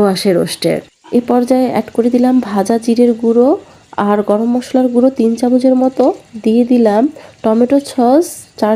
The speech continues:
টেবিল চামচের মতো, দিয়ে দিলাম হাফ কাপ টক দই। Then এ পর্যায়ে চুলা রাসটা মিডিয়ামে রেখে সময় নিয়ে খুব ভালোভাবে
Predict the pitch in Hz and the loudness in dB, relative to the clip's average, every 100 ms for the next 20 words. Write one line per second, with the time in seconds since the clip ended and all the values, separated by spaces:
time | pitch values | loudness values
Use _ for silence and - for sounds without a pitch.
0 | 214 247 247 233 247 247 254 254 247 285 | 0 0 0 0 0 2 2 2 0 0
1 | 359 - - - 202 240 254 233 208 240 | -2 -6 -18 -6 0 4 4 4 2 0
2 | 320 - - _ - 233 247 - 214 247 | -2 -6 -20 _ -4 -4 -4 -4 -2 -2
3 | 294 - _ _ _ _ - 233 202 190 | -4 -18 _ _ _ _ -2 -2 -2 0
4 | 175 156 - - 226 233 233 - 240 254 | 2 2 -4 -8 0 0 0 -2 -4 0
5 | 277 277 254 240 254 - 233 240 254 254 | 2 2 2 0 0 0 2 2 2 -2
6 | 233 247 233 214 233 240 254 247 240 - | -2 0 0 2 0 2 0 2 0 0
7 | 214 247 277 - 247 254 262 254 220 202 | 0 0 -4 -4 0 4 4 4 2 4
8 | 220 254 - 262 - 190 208 240 262 262 | 2 0 -10 -16 -12 -8 0 2 2 0
9 | 240 214 | 2 2